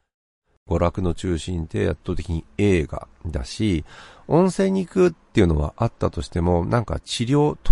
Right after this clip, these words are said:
湯治とかに近い考え方の時代ですよね。で、あとまあ、バーに行って飲むとかもちろんあるんですけど、そんなにバカンスみたいなことがなかった。その中、千九百六十年代の曲に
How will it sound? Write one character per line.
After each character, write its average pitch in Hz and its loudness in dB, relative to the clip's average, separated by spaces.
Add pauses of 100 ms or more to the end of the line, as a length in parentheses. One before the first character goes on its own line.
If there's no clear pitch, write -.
(160)
湯 156 4
治 139 0
と - -4
か - 2
に 73 -4
近 - 0
い 85 0
考 80 -2
え 76 -4
方 - -6 (720)
の 147 4
時 98 -2
代 82 -2
で 85 -4
す - -16
よ - -14
ね。 90 -2 (640)
で、 139 -2
あ 208 -2
と 233 -2
ま 160 4
あ、 135 2
バ 175 2
ー - 0
に 165 0
行 110 -6
っ - -10
て 110 -4
飲 107 0
む 98 -4
と - -10
か 85 -6
も 82 -4
ち - -12
ろ 90 -4
ん 80 -8
あ 92 -4
る 82 -4
ん 76 -10
で 71 -8
す - -16
け - -12
ど、 90 -4 (480)
そ 190 -4
ん 185 -4
な 185 0
に 180 0
バ 180 4
カ 185 4
ン 151 4
ス - -2
み 101 0
た - 0
い 87 2
な 82 2
こ 82 -4
と 80 -8
が 80 -2
な 113 0
か 82 -2
っ - -8
た。 - -16
そ 196 -4
の 196 0
中、 202 0
千 135 -2
九 - -12
百 - -14
六 87 4
十 127 0
年 127 2
代 82 0
の 87 -6
曲 - 0 (220)
に 82 -4